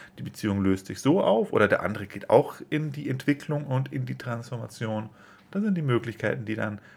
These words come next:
da entstehen. Aber du wirst nichts ändern, wenn du nur da versuchst, dein Außen zu ändern. Und jetzt natürlich die Frage, wie änderst du dein Innen?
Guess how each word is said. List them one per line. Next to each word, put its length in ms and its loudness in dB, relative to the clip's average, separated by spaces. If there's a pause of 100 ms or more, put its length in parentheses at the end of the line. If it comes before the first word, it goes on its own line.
(200)
da 120 -2
entstehen. 500 -10 (800)
Aber 140 0
du 100 -2
wirst 300 0
nichts 500 -6
ändern, 540 -2 (580)
wenn 100 -20
du 60 -10
nur 160 -4
da 200 -4
versuchst, 440 -6
dein 140 -6
Außen 320 -8
zu 100 -16
ändern. 340 -14 (1700)
Und 140 -4
jetzt 140 0
natürlich 180 -2
die 80 -4
Frage, 260 2
wie 80 -2
änderst 320 0
du 60 2
dein 180 2
Innen? 400 -2